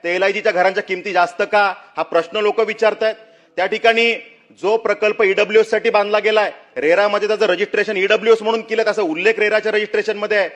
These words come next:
आणि विकताना मात्र जनतेला एलआयजी म्हणून ती घरं विकली गेलेली आहेत. म्हणजे प्रायव्हेट बिल्डर फसवतो म्हणून लोक सिडकोकडे जातात आणि सिडको जर का अशा प्रकारची महाफसवणूक करणार असेल, तर आता जनतेने जायचं कुठे, हा प्रश्न तयार झालाय. या ठिकाणी जेव्हा पजेशनचा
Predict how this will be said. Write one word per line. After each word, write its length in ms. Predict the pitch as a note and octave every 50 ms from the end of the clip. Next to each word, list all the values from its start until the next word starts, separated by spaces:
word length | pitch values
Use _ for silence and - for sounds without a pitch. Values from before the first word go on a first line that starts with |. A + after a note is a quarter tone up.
| - _
आणि 120 | - B2+ C#3+
विकताना 440 | C3 D3+ D#3 D3+ - F#3 F#3+ G3 F#3+
मात्र 320 | F3+ E3+ D#3+ - F3+ F#3+
जनतेला 640 | F#3 C3+ D3+ D3 D3 C#3+ - E3+ E3 F3 F#3+ A3+ A3 - - - - _
एलआयजी 400 | - D#3+ E3 F3 G3+ G#3 F3+ A3
म्हणून 320 | A3 G3+ G3 G#3+ G#3+ G3 G#3
ती 60 | G#3+
घरं 220 | G3 E3 E3+ F3+
विकली 280 | F3+ E3 - D#3+ E3 E3
गेलेली 320 | C#3+ D#3+ D3+ D3+ C#3+ C#3+
आहेत. 100 | C#3 B2+ - - _ _ _ _ _ -
म्हणजे 240 | C#3+ D#3 D#3+ G#3
प्रायव्हेट 600 | G#3+ - - D#3+ C#3+ D3 D#3+ E3+ G3 A3 G#3+ G3
बिल्डर 280 | E3+ F#3 F3+ F3+ G#3 - - -
फसवतो 680 | - D3 - G#3+ A3+ G#3+ G#3+ F#3+ F3 D#3+ D#3 D#3+ D#3+ - - -
म्हणून 220 | - C3+ E3+ A3 A3
लोक 200 | G#3+ G#3+ G#3 A3+
सिडकोकडे 540 | A3+ - G#3 G3+ - A3 G#3+ G#3+ G#3 G#3+ F#3
जातात 420 | F#3 F3 - - D#3 D3 D3 C#3+ - - - -
आणि 120 | - D#3+ F3
सिडको 400 | - - D3 D3 D3 - G#3 G#3+
जर 160 | G3+ G#3 G3
का 160 | G3+ G#3+ G3+
अशा 200 | F3+ E3 - F#3+
प्रकारची 440 | F3 F3+ E3+ E3 F#3 F3 E3 - F#3+
महाफसवणूक 720 | D#3 C3+ B2+ - G#3+ G#3 - G3+ G3 G3+ F#3 F#3 F#3+ -
करणार 240 | - E3+ D#3+ D#3+ D#3+
असेल, 600 | D#3 D3 - D3 D3+ E3 G3+ G#3+ - - - _
तर 60 | -
आता 320 | C#3+ D3 C#3+ - F3 F#3 G3
जनतेने 420 | F3 D#3 D#3+ D3+ - - E3+ F3
जायचं 320 | D#3+ D3 C#3+ D3 C#3 - E3
कुठे, 260 | D#3+ D#3+ D3+ - F3
हा 60 | E3
प्रश्न 320 | D#3+ D#3+ D3+ D3 - D#3 D3+ C#3+
तयार 200 | C#3+ C#3 C#3 B2+
झालाय. 260 | B2 B2 C3 C3 A2+ - - _ _ _ _ _ _ _ -
या 80 | E3+
ठिकाणी 300 | F#3+ F#3+ G#3 - G#3+ G#3+
जेव्हा 320 | G3 A3 A3 A3 A3 - A#3
पजेशनचा 680 | E3+ G3+ G#3 G#3 A3+ A3 G#3 G#3 A3+ A3 G#3+ G#3+ G3+